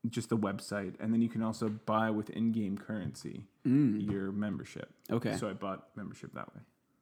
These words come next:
Speaker 2: Could I play that on my Mac, you think?
Speaker 1: Yeah. Uh, Ben was playing it on his Mac.
Speaker 2: I might have to do that.
Speaker 1: Yeah, you should. I can help you out.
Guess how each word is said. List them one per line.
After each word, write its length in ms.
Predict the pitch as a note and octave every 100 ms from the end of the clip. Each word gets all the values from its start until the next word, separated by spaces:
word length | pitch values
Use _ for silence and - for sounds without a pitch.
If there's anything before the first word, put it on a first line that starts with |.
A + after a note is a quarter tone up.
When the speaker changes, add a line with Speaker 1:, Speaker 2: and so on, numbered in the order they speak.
| _ _ _ - -
Speaker 2:
Could 100 | C3+
I 60 | F#3+
play 180 | A#3
that 80 | B3
on 40 | A#3+
my 100 | F3+
Mac, 340 | A#2+ C3 -
you 60 | E3+
think? 320 | G3 A3+ A#3+ - _ _
Speaker 1:
Yeah. 200 | C3 G3+ - - _ _ _ _ _ - -
Uh, 460 | A#2+ B2 A#2+ A#2 A#2
Ben 320 | A2+ D#3+ G3+
was 100 | G#3+
playing 220 | - A2+
it 80 | A2
on 180 | G#2+ G#2+
his 220 | A#2+ C3
Mac. 320 | G#2+ G2+ G2+ - _ _ _ _ _ _ _ _ _ _ _ _ -
Speaker 2:
I 40 | B2+
might 140 | B2
have 120 | A#2
to 60 | -
do 180 | A2+ A2
that. 160 | A2+ - _ - -
Speaker 1:
Yeah, 200 | B2 C3 -
you 100 | A2
should. 340 | G#2 C3 A#2 - -
I 60 | A2
can 140 | A2+
help 200 | A2+ A2
you 80 | A2+
out. 160 | A2+